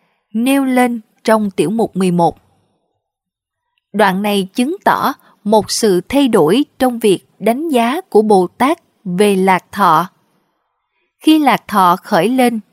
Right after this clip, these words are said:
do xả ly, nó không phải là điều đáng sợ hãi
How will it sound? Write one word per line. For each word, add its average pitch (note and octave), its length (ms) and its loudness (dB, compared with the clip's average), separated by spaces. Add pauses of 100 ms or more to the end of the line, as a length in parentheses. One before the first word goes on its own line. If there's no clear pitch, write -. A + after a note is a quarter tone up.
(160)
do G#3+ 300 2
xả F3 260 -2
ly, A3 280 0 (640)
nó E4 140 2
không D4+ 300 0
phải G3+ 240 0
là C4+ 160 2
điều G3 320 2
đáng G#3+ 320 -2
sợ F3+ 280 0
hãi F#3 400 -2